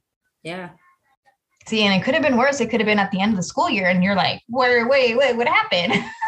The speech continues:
Speaker 2: But
Speaker 1: Maybe
Speaker 2: you seen it
Speaker 1: for
Speaker 2: right away. And that's what's good. He's like, you were like, "Okay, got it. We got this." And
Speaker 1: Mm-hmm.
Speaker 2: you figure out a solution.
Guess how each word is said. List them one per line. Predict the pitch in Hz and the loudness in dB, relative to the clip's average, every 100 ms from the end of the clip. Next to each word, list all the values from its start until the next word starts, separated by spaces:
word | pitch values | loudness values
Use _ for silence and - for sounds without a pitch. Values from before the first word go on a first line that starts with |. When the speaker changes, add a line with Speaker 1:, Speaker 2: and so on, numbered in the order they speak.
| 880 855 415 | -8 -6 -4
Speaker 2:
But | - - - - 170 | -4 -10 -16 -16 -12
Speaker 1:
Maybe | 175 208 | -4 -2
Speaker 2:
you | 233 | -2
seen | 277 240 | -2 0
it | 175 | 2
Speaker 1:
for | |
Speaker 2:
right | 190 196 | 2 2
away. | 339 - 190 240 - _ - | 2 2 2 -4 -10 _ -12
And | 202 208 | -6 0
that's | 180 208 220 | 0 -2 -6
what's | 208 - | -6 -4
good. | 247 262 | -4 -2
He's | 208 190 | -4 -4
like, | 190 185 | -4 -2
you | 185 202 | -2 0
were | 196 | 2
like, | 190 185 285 | 0 0 -2
"Okay, | 339 381 403 - | -2 -2 -4 -2
got | 240 523 | 0 2
it. | - 214 | 0 -2
We | 226 | -2
got | 262 - | 0 0
this." | - 185 - | -2 -2 -2
And | 214 220 175 | -2 0 -2
Speaker 1:
Mm-hmm. | - - - - 240 - | -8 -16 -18 -16 -20 -6
Speaker 2:
you | 196 | -6
figure | 196 202 | -2 0
out | 202 208 | 2 2
a | |
solution. | 240 233 - - 196 214 | 0 -2 -2 -8 -8 -12